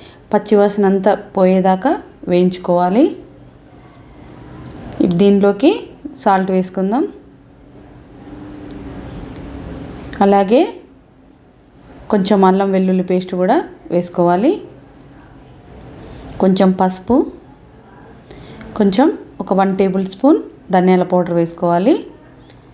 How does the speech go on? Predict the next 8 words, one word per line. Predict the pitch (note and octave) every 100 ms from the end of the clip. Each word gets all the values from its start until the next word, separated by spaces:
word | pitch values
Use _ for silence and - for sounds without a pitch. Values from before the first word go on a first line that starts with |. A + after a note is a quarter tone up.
| - _ _ - - - -
ఇవి | G#3+ G#3+
కూడా | G#3 B3 G4+ -
పచ్చివాసన | G3 - G#3 G#3 G#3 F#3+
పోయేంత | F#3+ F#3+ F#3+ F#3 F#3
వరకు | F3+ F#3+ D4 G#4 C#4
వీటిని | G3 F#3+ F#3
కూడా | F#3 C4 - - - - -
వేయించుకోవాలి. | F#3 F#3 - F3+ F3 F3+